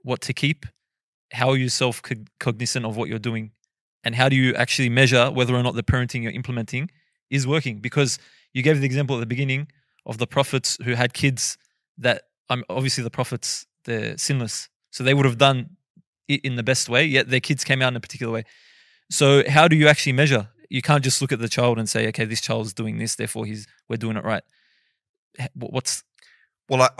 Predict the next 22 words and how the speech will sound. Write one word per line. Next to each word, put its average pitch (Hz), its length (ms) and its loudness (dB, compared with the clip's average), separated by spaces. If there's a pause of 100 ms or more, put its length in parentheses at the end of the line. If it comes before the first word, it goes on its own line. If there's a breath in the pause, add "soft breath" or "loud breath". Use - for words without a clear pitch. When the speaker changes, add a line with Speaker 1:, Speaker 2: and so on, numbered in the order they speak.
(140)
Speaker 2:
I - 20 -4
think 131 240 -6
it's, - 240 -6
I - 80 -6
think - 220 -10
it's - 240 -4 (220)
crucial 117 400 -4
to - 140 -12
point 90 340 -8
out 92 300 -8 (120)
that 85 340 -8 (1800)
there's 90 200 -4
a 90 60 -6
difference 123 360 -6
between 95 500 -8 (100)
just 110 220 -2
simply 101 400 -4
measuring 98 640 0
one 80 180 -10
thing 92 220 -14
and 82 100 -12
how, 87 380 -4